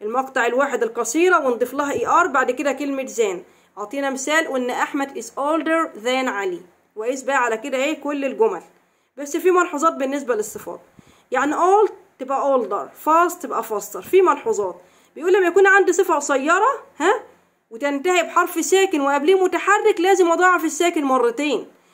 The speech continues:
زي بيج بنضاعف الجي تبقى بيجر، هات بنضاعف التي عشان قبلها متحرك تبقى هاتر. قال لك اللي اخرها واي وقبلها ساكن بنطير الواي ونحط مكانها اي اي ار. نويزي نطير الواي تبقى نويزر، هيفي تبقى هيفير.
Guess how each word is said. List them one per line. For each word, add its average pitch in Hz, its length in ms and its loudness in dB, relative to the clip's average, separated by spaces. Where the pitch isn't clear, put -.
زي 302 320 -4
بيج 415 200 2
بنضاعف 240 540 0
الجي 277 200 -4
تبقى 285 280 -6
بيجر، 226 360 0
هات 392 480 -2
بنضاعف 262 440 0
التي 285 240 -2
عشان 330 200 0
قبلها 269 260 0
متحرك 285 440 -2
تبقى 254 180 -4
هاتر. 254 360 -4
قال 277 100 -10
لك 294 160 -6
اللي 294 160 -4
اخرها 349 400 2
واي 359 260 4
وقبلها 311 480 0
ساكن 269 420 -4
بنطير 254 500 0
الواي 349 260 2
ونحط 330 380 -2
مكانها 294 440 0
اي 285 80 0
اي 247 180 -2
ار. 220 260 2
نويزي 359 540 2
نطير 302 440 2
الواي 302 280 0
تبقى 262 300 -2
نويزر، 262 520 -2
هيفي 277 300 -4
تبقى 254 260 -10
هيفير. 226 540 -2